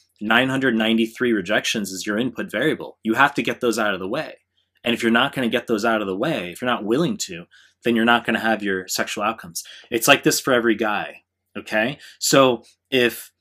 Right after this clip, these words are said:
if I'm so incredible because I get laid a lot, that's only because I get rejected an obscene amount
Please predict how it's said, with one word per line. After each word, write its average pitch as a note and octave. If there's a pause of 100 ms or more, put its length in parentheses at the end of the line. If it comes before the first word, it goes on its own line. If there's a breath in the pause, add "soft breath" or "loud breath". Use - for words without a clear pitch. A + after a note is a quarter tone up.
(420)
if B2+
I'm C#3
so E3
incredible B2
because A2
I A2+
get A2+
laid G2
a C#3
lot, E3 (340 soft breath)
that's B2+
only C#3+
because A#2+
I A2+
get C3
rejected A2+
an A#2+
obscene D#3
amount A#2